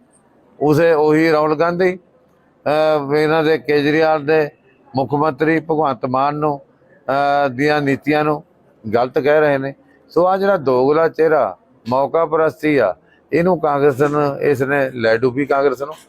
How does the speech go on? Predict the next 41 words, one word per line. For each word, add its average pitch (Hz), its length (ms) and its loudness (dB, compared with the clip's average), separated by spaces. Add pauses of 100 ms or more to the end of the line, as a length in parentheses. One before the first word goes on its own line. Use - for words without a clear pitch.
(440)
ਔਰ 139 160 0
ਕਾਂਗਰਸ 135 420 0
ਦੀ 143 340 -2 (440)
ਜਿਹੜੀ 156 180 2
ਬੁੱਕਤ 127 420 -2
ਆ 156 100 2
ਦੇਸ਼ 139 260 2
ਦੇ 135 100 0
ਵਿੱਚ 135 220 -2 (200)
ਖਤਮ 143 180 0
ਹੋ 151 180 2
ਗਈ। 156 160 -2 (560)
ਕਾਂਗਰਸ 135 400 0
ਨੇ 147 220 2
ਆਪਣਾ 139 340 -2
ਜਨਾਜ਼ਾ 127 540 -2
ਆਪ 127 300 0
ਕੱਢ 156 160 0
ਲਿਆ। 160 260 0 (520)
ਔਰ 139 100 0
ਮੈਂ 143 160 -2
ਕਹਿ 147 240 0
ਸਕਦਾ 139 500 -2 (360)
ਕਿ 151 140 0
ਕਾਂਗਰਸ 151 580 -2
ਤੇ 160 260 -2
ਆਪ 139 280 0
ਪਾਰਟੀ 147 420 -2
ਦੀ 143 200 -6
ਜਿਹੜੀ 147 220 0
ਸਾਂਝ 131 400 -2
ਆ, 95 80 2 (600)
ਕਾਂਗਰਸ 143 400 0
ਨੇ 151 200 0 (380)
ਆਪਣੇ 143 340 -2
ਆਪ 151 220 -2
ਨੂੰ 156 120 0
ਵੀ 156 100 2
ਨਾਲ 135 300 0
ਲਿਬੇੜ 120 260 2
ਲਿਆ। 101 260 -2